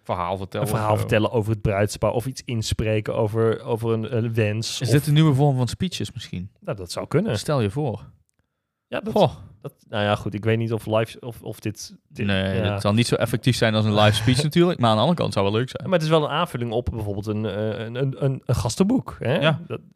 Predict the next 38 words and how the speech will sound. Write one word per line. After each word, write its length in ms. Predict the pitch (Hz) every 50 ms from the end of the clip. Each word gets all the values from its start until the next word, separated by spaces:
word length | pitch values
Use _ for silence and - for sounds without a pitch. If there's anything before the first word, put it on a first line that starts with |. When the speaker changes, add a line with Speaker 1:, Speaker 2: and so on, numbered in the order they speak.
| _
Speaker 1:
Dus 200 | _ - _ - -
Speaker 2:
dat 120 | 143 131
Speaker 1:
gaan 140 | - 147 139
we 60 | 139
dit 120 | 143 143 160
ook 120 | 170 156
aanbieden? 360 | 117 104 101 101 98 98 101
Of, 180 | 101 101 - - -
eh? 80 | 127 131 131 139 131 - - _ _ _
Speaker 2:
Daar 180 | - - 190 -
kunnen 20 |
we 80 | - 180
over 160 | 190 165 127 -
nadenken. 460 | 90 85 90 87 92 107 107 113 - _
Speaker 1:
Ja, 60 | - 196
dat 120 | 208 214
Speaker 2:
Kunnen 180 | 196 190 165 151
Speaker 1:
is 60 | 101
Speaker 2:
we, 60 | 98
Speaker 1:
wel 100 | 98 139
een 0 |
Speaker 2:
kunnen 0 | 135
we 60 | 160
Speaker 1:
goeie. 160 | - 110 76
Speaker 2:
over 120 | - - 113
nadenken. 420 | - 90 95 92 202 - - 98 87
Speaker 1:
Ja. 60 | 90
Speaker 2:
Maar 100 | 151 156
een 60 | 165
andere 220 | 185 208 202 160 -
trend 260 | - 113 110 123 -
bijvoorbeeld, 380 | 127 117 - 110 110 156 -
wat 240 | - - 110 101 -
we 60 | -
ook 120 | 104 120 -
veel 220 | - 117 104 98
zien, 300 | 95 95 95 117 147 -
of 220 | - - - -